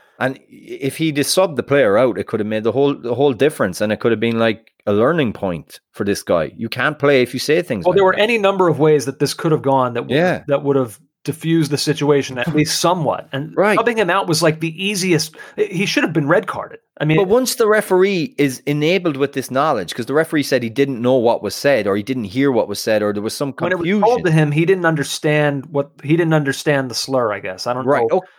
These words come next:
Speaker 2: if there was
Speaker 1: okay.
Speaker 2: if there was a language barrier in it or, or whatever. Um, but
Speaker 1: Yeah.
Speaker 2: he didn't seem to understand it.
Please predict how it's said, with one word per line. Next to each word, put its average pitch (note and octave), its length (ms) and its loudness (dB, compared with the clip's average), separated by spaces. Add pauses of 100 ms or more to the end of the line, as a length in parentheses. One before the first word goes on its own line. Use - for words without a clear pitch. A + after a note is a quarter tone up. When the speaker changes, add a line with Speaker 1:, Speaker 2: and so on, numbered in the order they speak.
(140)
Speaker 2:
if C#3 100 -6
there - 100 0
was C3 120 0
Speaker 1:
okay. A#2+ 140 2
Speaker 2:
if B2+ 120 -8
there C#3 120 2
was C3 100 2
a B2+ 80 2
language C3+ 360 0
barrier C3 520 2
in C3 240 -6
it A#2+ 240 -4 (400)
or, A#2 400 -4
or A#2+ 180 -2
whatever. A2+ 560 -2 (460)
Um, G#2+ 380 -8 (580)
but A2+ 100 -8
Speaker 1:
Yeah. G#2 60 -8
Speaker 2:
he E3 100 4
didn't C#3+ 200 2
seem D3 200 -2
to C3+ 100 2
understand C3 480 -4
it. A2 180 -4